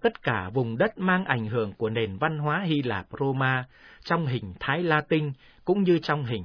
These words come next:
thái Byzantine. Và như thế, nó bao gồm cả châu Mỹ, Australia hay cả nước Nga nữa. Cũng có không ít người nói tới Âu Châu chính trị,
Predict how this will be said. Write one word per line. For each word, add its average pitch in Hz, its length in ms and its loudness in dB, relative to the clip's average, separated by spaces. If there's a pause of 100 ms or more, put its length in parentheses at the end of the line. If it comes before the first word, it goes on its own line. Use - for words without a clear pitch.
thái 143 180 -4
Byzantine. 131 720 -2 (600)
Và 131 160 4
như 160 220 4
thế, 170 300 6 (260)
nó 180 120 4
bao 180 240 6
gồm 120 280 2
cả 85 340 -4
châu 156 160 6
Mỹ, 151 340 0 (220)
Australia 135 760 4 (400)
hay 135 300 0
cả 87 280 -2
nước 139 220 -2
Nga 131 280 2
nữa. 117 220 -4 (1200)
Cũng 190 160 2
có 220 220 6
không 208 200 6
ít 240 220 0
người 131 240 4
nói 151 200 4
tới 220 160 8
Âu 185 200 4
Châu 175 320 4
chính 220 200 0
trị, 120 300 0